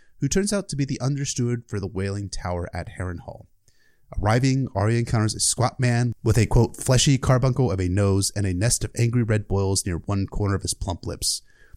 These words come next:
who turns out to be the aforementioned stu-, understeward Wheeze. He informs them that if they work hard, pull themselves up by their bootstraps, the Lannisters will reward them generously.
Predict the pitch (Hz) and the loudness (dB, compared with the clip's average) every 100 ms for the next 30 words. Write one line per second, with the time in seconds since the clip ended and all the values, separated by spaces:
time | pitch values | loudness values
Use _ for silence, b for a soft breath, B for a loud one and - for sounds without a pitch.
0 | b 110 - 226 190 185 156 143 120 120 | b 0 2 4 2 0 0 0 0 0
1 | 131 113 - 113 - - 104 110 98 - | 0 -4 -2 -4 -4 -4 -6 -4 -4 -4
2 | 104 95 - 71 - - - B B B | -2 -4 -6 -10 -6 -6 -8 B B B
3 | B 107 92 165 185 190 175 117 104 - | B -4 0 0 2 0 0 -2 -4 -8
4 | 92 - 151 - 135 135 139 - - - | -8 -4 -4 -2 -2 -2 -4 -2 2 2
5 | 196 139 - 113 - - 101 92 - 104 | 2 0 -2 -2 -4 -4 -4 -4 -6 -6
6 | - 107 101 - - b b - 85 95 | -4 -4 -4 -4 -8 b b -16 -6 -2
7 | 110 - 113 95 87 90 87 104 110 104 | 0 0 -2 -4 -6 -8 -4 -2 -2 -2
8 | 107 98 104 95 95 - 101 | -2 -2 -4 -4 -4 -6 -10